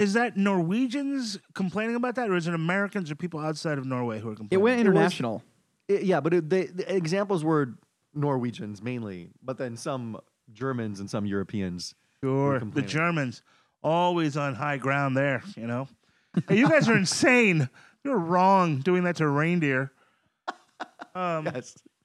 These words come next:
Speaker 1: Lord.
Speaker 3: Uh,
Speaker 1: People.
Speaker 3: yeah, so the, I wanna, like, one of the comments was, uh, this is, uh, Jenny Iselin Daibdal Ihlin,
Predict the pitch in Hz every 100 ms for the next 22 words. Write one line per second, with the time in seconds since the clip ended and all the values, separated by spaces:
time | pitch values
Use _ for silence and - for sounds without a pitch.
0 | _ _ _ _ - - - - - 143
1 | 139 131 135 - - _ _ _ _ 175
2 | 156 214 - 135 208 165 151 180 180 170
3 | 156 113 170 151 143 - _ _ 120 147
4 | 185 180 160 - 147 151 135 143 123 107
5 | - _ _ _ _ - 123 120 - -
6 | 156 208 147 143 117 113 147 170 214 226
7 | - 220 - 214 202 202 202 - - _
8 | 120 107 139 185 170 151 151 165 170 151
9 | - - _ _ _ 196 190 160 131 90